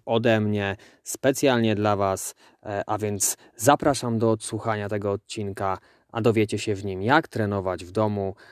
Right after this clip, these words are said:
e, i podtrzymywać, a nawet budować swoją formę. E, także zapraszam na odcinek. Hej!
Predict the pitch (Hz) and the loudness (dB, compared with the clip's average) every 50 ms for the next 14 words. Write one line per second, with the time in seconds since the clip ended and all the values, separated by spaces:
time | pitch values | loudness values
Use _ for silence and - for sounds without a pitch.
0 | _ _ - 101 107 104 101 95 - - - 120 110 107 104 98 - _ _ _ | _ _ -10 -8 -4 -4 -4 -4 -6 -6 -4 -2 0 0 0 -2 -4 _ _ _
1 | _ _ _ - - - - _ - - - - 127 110 110 113 107 107 104 107 | _ _ _ 2 4 4 4 _ 2 -4 -2 -2 0 0 0 0 0 0 0 -2
2 | - - _ - - 170 165 151 131 117 110 107 98 120 131 123 123 110 98 101 | -4 -10 _ -4 0 4 4 6 6 4 4 2 4 4 6 6 6 6 4 0
3 | 92 - - - _ _ _ _ - - - - - 120 110 104 98 98 - - | -2 -4 -8 -12 _ _ _ _ -14 -10 -8 -4 0 0 0 0 -2 -4 -4 0
4 | 123 117 110 104 101 98 95 95 92 _ _ _ _ _ _ - 101 98 95 - | 2 2 2 2 -2 -4 -4 -6 -8 _ _ _ _ _ _ -14 -14 -12 -10 -10
5 | 104 95 101 98 95 107 160 165 - 156 127 - - 110 101 98 - _ _ _ | -10 -8 -8 -6 2 2 2 4 4 0 0 0 -4 -6 -6 -6 -10 _ _ _
6 | _ _ _ - 127 127 120 110 110 - - - - 101 90 85 - - _ _ | _ _ _ -6 -2 0 0 0 -2 -4 -10 -10 -10 -10 -12 -12 -16 -20 _ _
7 | - - 120 101 87 82 _ | -4 0 0 0 0 -2 _